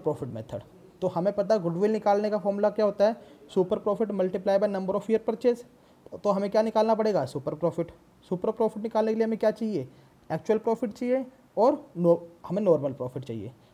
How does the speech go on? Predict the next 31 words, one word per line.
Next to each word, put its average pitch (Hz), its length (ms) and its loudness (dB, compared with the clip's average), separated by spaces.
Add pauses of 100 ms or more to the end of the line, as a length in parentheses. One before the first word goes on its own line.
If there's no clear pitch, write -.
(140)
अब 151 140 -8
actual 165 240 -2
profit 208 300 -4
बोले 208 180 -2
तो 226 140 -2
average 135 300 -8
profit, 151 340 -4 (280)
वो 156 60 2
आपको 156 180 -2
question 196 240 -2
में 202 140 -2
given 175 240 2
है, 190 60 0
कोई 151 120 -2
दिक्कत 131 280 -6
नहीं 127 160 -8
है। 123 120 -12 (640)
लेकिन 185 160 0
normal 196 320 4
profit 220 320 -2
आपको 208 180 -2
given 220 300 -2
नहीं 240 140 -2
है, 240 140 -8 (140)
तो 160 60 -6
पहले 175 180 0
आप 190 80 -2
normal 143 280 -2
profit 135 280 -8
निकालिए 143 280 -2
बेटा। 143 220 -6